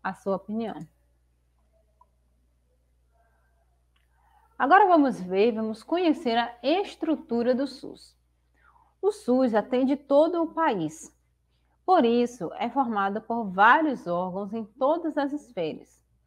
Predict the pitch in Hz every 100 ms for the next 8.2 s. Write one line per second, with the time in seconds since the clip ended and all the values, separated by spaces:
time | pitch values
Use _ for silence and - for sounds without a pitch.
0 | _ _ _ - 220 214 190 175 165 196
1 | 262 - 269 302 302 247 208 180 170 -
2 | 233 240 247 269 285 294 190 156 170 _
3 | _ _ _ _ _ _ 415 415 359 392
4 | 349 - 226 220 196 214 180 160 160 175
5 | 196 - _ _ _ _ 311 302 302 311
6 | 269 214 233 247 269 269 247 - 262 277
7 | - 254 - 214 214 - 247 254 349 -
8 | -